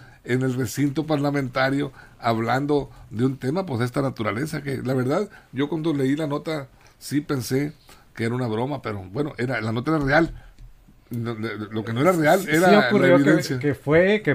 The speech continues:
Speaker 2: lo presentó, pero no era nada, eh, verídico este cuerpo
Speaker 1: Es,
Speaker 2: que
Speaker 1: es,
Speaker 2: presentó Maussan.
Speaker 1: exacto.
Speaker 2: Eh, le, le comentaba a Juan en el corte, en Estados Unidos sí ha habido comparecencias importantes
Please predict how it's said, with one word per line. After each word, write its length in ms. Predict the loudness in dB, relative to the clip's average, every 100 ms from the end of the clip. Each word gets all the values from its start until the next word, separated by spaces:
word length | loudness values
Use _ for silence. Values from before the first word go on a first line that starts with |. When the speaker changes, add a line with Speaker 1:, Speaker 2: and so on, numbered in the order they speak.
| 2
Speaker 2:
lo 160 | 0
presentó, 640 | 0 0 0 2 2 2 2
pero 380 | 2 2 0 -4
no 380 | -6 -2 0
era 180 | 0 0
nada, 640 | -2 -2 0 0 -2 -4 -8
eh, 220 | -8 -8 -10 -16
verídico 580 | -2 2 4 2 -2 -4
este 240 | -4 -6
cuerpo 320 | -2 -2 0 -4
Speaker 1:
Es, 80 |
Speaker 2:
que 60 | -6
Speaker 1:
es, 60 | -6
Speaker 2:
presentó 420 | -6 -6 -4 -2
Maussan. 420 | -2 0 0 2
Speaker 1:
exacto. 340 | 0 -4 -12 -12 -10
Speaker 2:
Eh, 500 | -2 0 0 0 -2 -2
le, 380 | 0 2 2
le 100 | 0
comentaba 420 | -2 -2 2 2 2
a 20 |
Juan 180 | 0 0
en 80 |
el 140 | 0 2
corte, 420 | 2 2 0 0 -2
en 80 | -4
Estados 440 | 0 0 0 -2
Unidos 520 | 0 2 2 -2 -10 -16
sí 340 | -6 0 4
ha 80 | 4
habido 320 | 4 2 0
comparecencias 800 | -2 -2 -2 -2 -4 0 -2 -2 -8
importantes 880 | -6 -2 -4 2 2 4 2 0